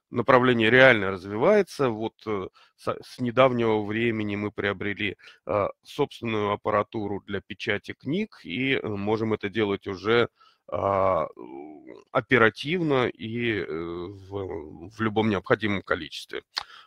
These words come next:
А, также мы занимаемся продвижением наших авторов в ринс.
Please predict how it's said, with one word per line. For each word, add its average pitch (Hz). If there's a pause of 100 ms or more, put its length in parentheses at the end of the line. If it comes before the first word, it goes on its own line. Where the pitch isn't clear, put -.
А, 104
также 135
мы 117
занимаемся 120
продвижением 110
наших -
авторов 98
в 117
ринс. 214